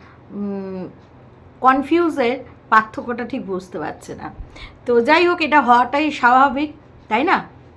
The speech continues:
তো চলো ভিডিওটা শুরু করি। Hello, welcome back to our channel, বেঙ্গলি ব্লগার মৌমিতা। তোমরা সবাই কেমন আছো? আশা করি তোমরা সবাই খুব, খুব, খুব ভালো আছো। মিনা চলে গেল কোথায়? ভিন রাজ্যে,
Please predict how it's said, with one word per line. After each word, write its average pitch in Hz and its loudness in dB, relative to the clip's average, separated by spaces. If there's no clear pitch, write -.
তো 220 -2
চলো 311 2
ভিডিওটা 247 -6
শুরু 294 -4
করি। 339 -2
Hello, 226 -2
welcome 285 -6
back 226 -6
to 233 -6
our 196 -2
channel, 233 -6
বেঙ্গলি 190 -4
ব্লগার 185 -4
মৌমিতা। 381 0
তোমরা 180 -8
সবাই 214 -2
কেমন 359 2
আছো? 392 -2
আশা 214 -6
করি 202 -6
তোমরা 190 -6
সবাই 175 -6
খুব, 185 -10
খুব, 160 -12
খুব 175 -8
ভালো - -16
আছো। 123 -18
মিনা 302 6
চলে 269 -2
গেল 285 2
কোথায়? 320 2
ভিন 285 2
রাজ্যে, 175 0